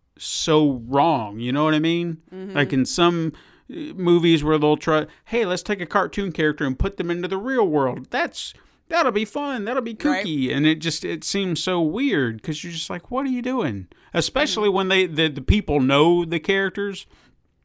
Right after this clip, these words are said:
Speaker 1: I think it
Speaker 2: Right.
Speaker 1: was, like, Rocky and Bullwinkle and Fat Albert were the two that were just like, "What are you doing?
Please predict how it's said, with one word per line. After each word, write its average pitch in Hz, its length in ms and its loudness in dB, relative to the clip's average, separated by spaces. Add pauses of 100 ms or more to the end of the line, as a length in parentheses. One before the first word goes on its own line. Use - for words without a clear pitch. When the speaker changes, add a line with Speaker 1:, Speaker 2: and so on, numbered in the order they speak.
(140)
Speaker 1:
I 156 100 2
think 165 140 4
it - 20 2
Speaker 2:
Right. 165 60 2
Speaker 1:
was, 123 100 -2
like, 135 160 2
Rocky 147 380 4
and 156 120 2
Bullwinkle 151 600 2
and 123 220 -2
Fat 143 280 4
Albert 131 460 2
were 131 180 -4
the 107 140 -12
two 160 260 4
that 147 100 0
were 139 80 -6
just 127 220 -8
like, 147 100 -20 (100)
"What 254 120 -4
are 269 40 0
you 226 100 -2
doing? 208 360 -2